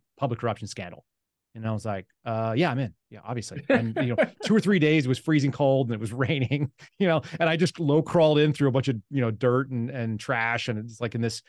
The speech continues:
Speaker 1: this, uh, this waste area. And I'm sitting on a fence line with a camera. And, uh, that's what I did.
Speaker 2: But it was
Speaker 1: So,
Speaker 2: something
Speaker 1: and,
Speaker 2: to
Speaker 1: and the
Speaker 2: do.
Speaker 1: doctors, "Oh,
Speaker 2: You were
Speaker 1: yeah, of
Speaker 2: looking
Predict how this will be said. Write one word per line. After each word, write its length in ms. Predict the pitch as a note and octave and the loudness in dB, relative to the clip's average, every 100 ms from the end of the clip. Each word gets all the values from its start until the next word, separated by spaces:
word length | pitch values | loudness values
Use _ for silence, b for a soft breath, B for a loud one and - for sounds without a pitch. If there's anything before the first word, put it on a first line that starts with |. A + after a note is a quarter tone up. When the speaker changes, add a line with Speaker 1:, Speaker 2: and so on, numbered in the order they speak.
| b b _ | b b _
Speaker 1:
this, 180 | A2+ - | -8 -2
uh, 220 | B2 G#2+ | -2 0
this 160 | G2+ G#2+ | -4 -6
waste 340 | A2 A#2 A2+ | -2 -2 -2
area. 480 | A#2 A2 A2 A#2 B2+ | -2 0 0 0 0
And 180 | A2+ A2 | -2 -2
I'm 160 | G#2+ G#2+ | -4 -6
sitting 220 | C3+ A#2+ | -6 -6
on 80 | A2 | -4
a 40 | |
fence 280 | - A2+ A#2+ | -4 -4 -2
line 240 | A2 A2 | -2 0
with 80 | A2 | -2
a 40 | G#2+ | -4
camera. 600 | A#2 G#2+ G#2+ A2 A2 A2+ | -4 -4 -4 -4 -4 -6
And, 280 | A2 G#2+ G#2 | -10 -12 -8
uh, 280 | A2 A2 A2 B2 | -4 -4 -4 -6
that's 180 | B2 A#2+ | -6 -2
what 80 | C3+ | 0
I 40 | |
did. 240 | F3+ G#2+ - _ - | 2 0 -4 _ -4
Speaker 2:
But 80 | E3 | 4
it 40 | |
was 120 | E3 F3 | 6 6
Speaker 1:
So, 60 | |
Speaker 2:
something 160 | E3+ D#3+ | 6 6
Speaker 1:
and, 80 | - | 4
Speaker 2:
to 60 | |
Speaker 1:
and 80 | F3 | 4
the 40 | |
Speaker 2:
do. 40 | E3+ | 4
Speaker 1:
doctors, 320 | B2 A#2 - _ _ - | 2 -6 -20 _ _ 0
"Oh, 140 | B3 | 4
Speaker 2:
You 60 | B3 | 6
were 60 | B3+ | 6
Speaker 1:
yeah, 60 | |
of 60 | |
Speaker 2:
looking 100 | E3+ | 4